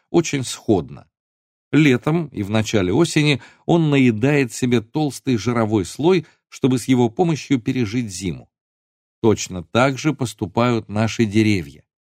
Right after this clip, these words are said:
Конечно, они не едят чернику или лосося, зато как следует заправляются солнцем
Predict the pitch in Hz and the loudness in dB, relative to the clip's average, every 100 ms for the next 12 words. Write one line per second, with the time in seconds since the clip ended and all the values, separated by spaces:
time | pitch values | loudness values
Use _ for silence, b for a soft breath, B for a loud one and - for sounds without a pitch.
0 | _ _ - 175 185 - 107 107 107 104 | _ _ -4 0 2 0 0 2 2 2
1 | 135 139 117 104 82 - - 98 95 165 | 2 2 2 0 -2 -4 0 2 2 0
2 | - 104 92 90 92 80 - 170 - 127 | -2 -4 -2 -2 -4 -2 2 2 2 -2
3 | b b b - 90 104 139 135 123 - | b b b -8 -2 0 0 -2 -2 0
4 | 120 135 117 107 98 104 104 110 107 95 | 2 4 4 2 0 -2 2 2 2 0
5 | - 87 - 175 165 156 | -6 -8 -2 0 0 -2